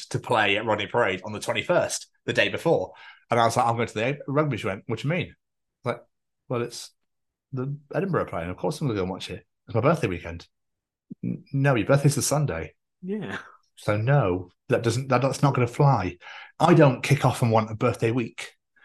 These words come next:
Speaker 1: I, I don't get it. I don't understand that mentality.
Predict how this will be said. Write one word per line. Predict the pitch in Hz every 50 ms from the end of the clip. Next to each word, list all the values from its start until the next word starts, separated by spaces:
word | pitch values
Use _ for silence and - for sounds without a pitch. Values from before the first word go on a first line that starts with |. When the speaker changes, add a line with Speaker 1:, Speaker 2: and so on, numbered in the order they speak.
| _ _ _ _ - 220 _ _ _ _ _ _ _ _ _ _ _ _ _ _ _ _ _ _ - 135
Speaker 1:
I, | 135 135 135 131 - -
I |
don't | 135 147 147 147
get | 143 160 180
it. | 165 113 - - - - _
I | - 143
don't | 160 170
understand | - 165 165 147 - - 165 160
that | 160 -
mentality. | 147 143 143 - 156 165 156 147 - 107 95 95 - _